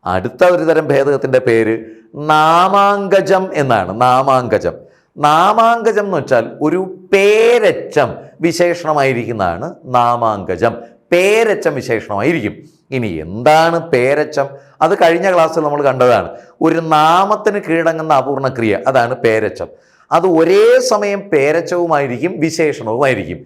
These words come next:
എങ്കിൽ അതിന് പറയുന്ന പേരാണ് നാമാങ്കജം. ഒരു ഉദാഹരണത്തിന് കെട്ടിയ പെണ്ണ്, കെട്ടിയ പെണ്ണ്. ഇവിടെ പെണ്ണിൻ്റെ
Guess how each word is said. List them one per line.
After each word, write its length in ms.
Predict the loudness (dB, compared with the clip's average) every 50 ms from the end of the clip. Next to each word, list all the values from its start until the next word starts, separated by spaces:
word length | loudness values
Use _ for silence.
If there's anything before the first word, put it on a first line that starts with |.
| _ _ _ -4 -2 -2 0
എങ്കിൽ 240 | 0 -2 -4 -4 -4 -4 -2 0 0
അതിന് 220 | 0 0 -2 -4 -2 0 0
പറയുന്ന 300 | 0 0 -2 -4 -4 -4 -2 -2
പേരാണ് 380 | 0 0 0 -2 -2 -4 -6 -10 -14 -14 -8 -2 0
നാമാങ്കജം. 960 | 2 2 2 2 0 0 0 0 0 0 -4 -6 -6 -6 -4 -2 -2 -2 -2 -4 -8 -18 -16 _ -4
ഒരു 100 | -2 0 4
ഉദാഹരണത്തിന് 500 | 4 4 4 2 0 -4 -4 -2 -2 -2 -4 -6 -12 -20 _ _ _ _ _ _ _ _ _ -2 0
കെട്ടിയ 720 | 0 0 0 -4 -12 -16 -16 _ -4 -2 -2 0 2 4 4 4 4 2 2
പെണ്ണ്, 440 | 0 0 0 -2 -2 0 2 2 2 0 -2 -8 -14 -20 -20 _ _ -2
കെട്ടിയ 560 | 0 0 0 -2 -6 -10 -6 -4 -2 2 2 2 2 4 2
പെണ്ണ്. 320 | 0 0 0 0 -2 -2 -2 -4 -8 -16 -20 -14 -8 -4
ഇവിടെ 180 | -2 0 0 0 -2 -4 -4 0
പെണ്ണിൻ്റെ 560 | 0 2 2 0 -4 -6 -6 -4 -2 0 0